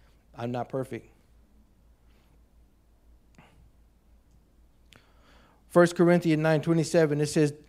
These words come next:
"I discipline my body like an athlete, training it to do what it should. Otherwise, I fear that after preaching to others, I myself might be qualified,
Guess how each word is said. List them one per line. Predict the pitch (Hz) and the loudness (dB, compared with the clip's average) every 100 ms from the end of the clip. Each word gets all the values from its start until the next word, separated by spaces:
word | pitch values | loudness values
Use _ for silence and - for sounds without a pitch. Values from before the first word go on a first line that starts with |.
| _ _ - | _ _ 2
"I | 160 | 4
discipline | 151 160 143 165 151 | 4 -4 -2 -2 0
my | 151 | 0
body | 139 151 156 160 | 2 2 2 2
like | 156 151 | 0 0
an | 160 | 0
athlete, | 160 156 147 123 - - - - - _ - _ | 0 0 -4 -8 -8 -20 -20 -20 -20 _ -20 _
training | - 180 185 180 | 0 2 4 2
it | 185 | -2
to | 147 | -6
do | 127 185 | 0 2
what | 170 175 | 2 -2
it | |
should. | 170 220 202 151 - - - - - - - | -4 2 2 0 -8 -20 -20 -20 -20 -14 0
Otherwise, | 214 202 185 175 | 0 2 0 0
I | 175 185 | -2 -4
fear | - 202 | 0 2
that | 170 160 | 4 6
after | 180 - 170 | 6 4 -2
preaching | - 214 214 254 | 4 2 4 6
to | 262 | 8
others, | 294 214 165 165 - - - | 8 6 2 -4 -10 -20 -2
I | 156 | 2
myself | 160 165 - 175 151 139 - _ _ _ _ _ | 4 2 2 2 2 2 -12 _ _ _ _ _
might | 120 123 | -6 -6
be | 123 | -6
qualified, | - 139 113 107 101 98 | -8 -6 -6 -8 -12 -12